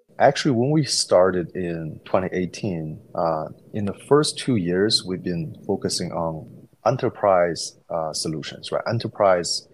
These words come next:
privacy-preserving data analytics. So, for example, um, one use, uh, so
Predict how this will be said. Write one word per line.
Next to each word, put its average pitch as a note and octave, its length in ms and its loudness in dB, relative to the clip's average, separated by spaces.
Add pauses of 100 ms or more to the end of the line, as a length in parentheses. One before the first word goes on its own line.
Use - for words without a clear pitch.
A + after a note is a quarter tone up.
(340)
privacy-preserving F2+ 1160 2
data F2 280 -2
analytics. E2+ 680 -6 (220)
So, F2+ 180 -4
for B2+ 220 -4
example, F2+ 680 -4 (160)
um, D#2 420 -6 (160)
one A#2 440 2 (200)
use, A2 340 0
uh, F2+ 200 -4
so E2+ 240 -4